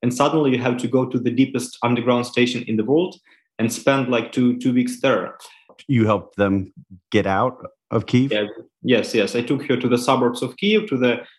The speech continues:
Speaker 1: uh, southern part of Kyiv, where there are no Russians. And so, so th-, there are buses which travel regularly to the Western Ukraine, and they travel westwards.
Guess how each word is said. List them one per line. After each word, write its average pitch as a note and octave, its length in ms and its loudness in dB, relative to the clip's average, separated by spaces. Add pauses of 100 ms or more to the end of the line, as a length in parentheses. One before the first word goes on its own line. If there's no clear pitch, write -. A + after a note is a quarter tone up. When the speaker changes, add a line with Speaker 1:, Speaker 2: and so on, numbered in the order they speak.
(140)
Speaker 1:
uh, A2 220 0
southern A#2+ 460 0
part A#2+ 220 0
of A#2+ 120 -8
Kyiv, F3+ 380 0
where B2 180 0
there A2+ 120 0
are A2+ 60 0
no A#2 140 -2
Russians. F3+ 540 -2
And A#2+ 360 0
so, - 140 -2
so A2+ 300 0
th-, A#2+ 140 0
there B2+ 100 4
are A2+ 140 0
buses E3 560 -2
which B2 260 0
travel A#2+ 360 0
regularly A#2 420 0
to - 80 -18
the A#2 80 0
Western A#2+ 360 -2
Ukraine, E3 480 0 (340)
and A2 380 0
they A#2+ 100 6
travel A2 540 -2
westwards. - 640 -8